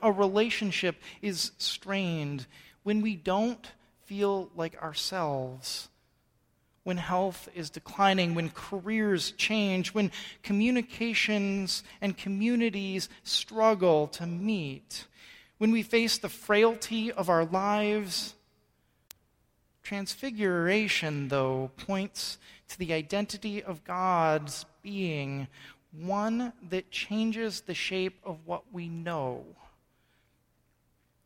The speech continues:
It points to the life that is promised in resurrection. It points to God who is persistently with us in all of our hardest moments,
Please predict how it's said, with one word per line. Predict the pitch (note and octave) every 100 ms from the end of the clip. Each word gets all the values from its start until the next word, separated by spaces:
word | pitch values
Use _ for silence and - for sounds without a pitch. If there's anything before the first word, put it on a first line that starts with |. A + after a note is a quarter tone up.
| -
It | F3
points | - G#3 F#3 F#3 - - - - _ -
to | F3
the | D#3
life | D#3+ F3+ F#3+ F3+ -
that | E3+
is | D3+ C#3
promised | - - G#3 G3 F3+ D#3+ C#3 - - - _ _ -
in | E3+ E3
resurrection. | F3 E3 E3+ F3 F3+ - C3 A#2 B2 A#2+ - _ _ _ _ -
It | G3 -
points | A3 B3 B3+ -
to | A3 A3 - -
God | - G#3+ A3+ A#3
who | G3 B3
is | A3 G3+ - - -
persistently | - G#3+ - - - C4+ - - C4 A3+ A#3
with | G3+ A3 A3+ A3
us | F3 D3 - - - -
in | G3+ - _
all | - - A3 A3+ A3
of | F#3+
our | F#3+
hardest | E3+ - - G#3+ G#3+ A3 - -
moments, | G3+ G3 G3 F3+ E3 - -